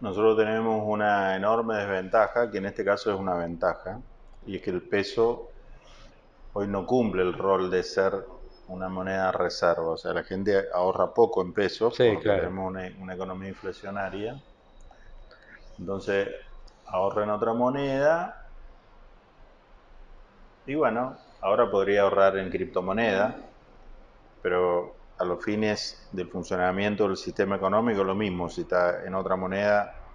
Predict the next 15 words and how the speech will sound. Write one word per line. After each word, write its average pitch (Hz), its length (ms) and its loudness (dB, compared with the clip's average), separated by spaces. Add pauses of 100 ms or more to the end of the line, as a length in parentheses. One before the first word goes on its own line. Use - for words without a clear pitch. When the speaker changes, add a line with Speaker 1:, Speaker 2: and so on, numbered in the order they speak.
Speaker 1:
o 87 120 -6
en 87 120 -8
criptomoneda, 85 760 -4 (420)
si - 140 -12
está 87 160 -4
en 90 140 -4
dólar 98 420 6
o 92 80 -2
en 85 100 -6
criptomoneda. 87 760 -6 (360)
O 85 60 -12
sea, 85 140 0
en 87 120 -6
cualquier 90 340 0
caso, 123 500 6